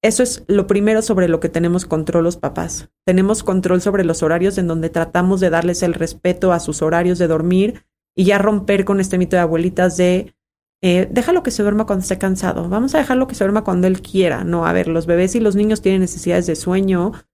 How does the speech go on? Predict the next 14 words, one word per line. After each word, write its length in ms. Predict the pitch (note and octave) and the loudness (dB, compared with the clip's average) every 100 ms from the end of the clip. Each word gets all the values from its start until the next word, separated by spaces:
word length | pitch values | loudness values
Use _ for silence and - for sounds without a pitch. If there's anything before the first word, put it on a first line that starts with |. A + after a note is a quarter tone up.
| _ _ | _ _
que 80 | F#3+ | 0
sí 120 | A3+ | 2
es 100 | A#3 | 2
importante 520 | D#4 A3+ - F#3+ G#3+ | 0 0 0 -2 0
conocerlas, 640 | G3+ E3 - F3+ F3+ G3+ | 0 -2 0 0 2 0
no 140 | G#3 F#3+ | 0 0
como 180 | A3+ | 0
una 120 | A3 G3+ | 2 -2
esclavitud, 600 | - F3+ D#3+ D#3+ F#3 G#3+ | 0 0 0 0 0 2
más 200 | G3 F3+ | 0 0
bien 160 | F3+ | 0
como 220 | F#3 F3+ | 0 2
la 120 | E3 D#3+ | 2 2
libertad 800 | E3 E3 D#3+ F3 E3+ G3+ D#4+ | 0 -2 -4 -6 -4 -4 -6